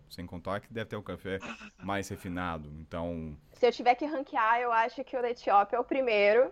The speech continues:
Speaker 2: e o da, do Brasil realmente tá em segundo lugar pra mim. E, cara, o da Etiópia, até pela, pelo ritual mesmo de fazer o café, é maravilhoso. Acho que já <laughs> fica aí,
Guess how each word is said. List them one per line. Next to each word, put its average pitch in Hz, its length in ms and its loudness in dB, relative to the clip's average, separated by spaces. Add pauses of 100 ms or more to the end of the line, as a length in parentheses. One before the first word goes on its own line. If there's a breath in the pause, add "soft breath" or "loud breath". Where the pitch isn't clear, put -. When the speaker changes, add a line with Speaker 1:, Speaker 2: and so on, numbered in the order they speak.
(140)
Speaker 2:
e 220 220 6
o 214 60 0
da, 214 800 8
do 208 180 0
Brasil 226 340 6
realmente 233 460 2
tá 226 220 4
em 233 240 0
segundo 240 320 2
lugar 254 380 4
pra 226 120 -4
mim. 214 340 0 (120)
E, 220 380 2
cara, 226 200 6
o 196 40 2
da 214 80 4
Etiópia, 247 500 4
até 269 180 -2
pela, 339 400 -2
pelo 302 200 -4
ritual 330 520 4
mesmo 269 380 2
de 233 100 -12
fazer 226 240 -4
o 208 40 -6
café, 220 800 2
é 226 60 2
maravilhoso. 220 680 2
Acho 202 180 -2
que 220 140 -2
já 214 180 6
<laughs> - 220 -8
fica 247 240 0
aí, 226 280 4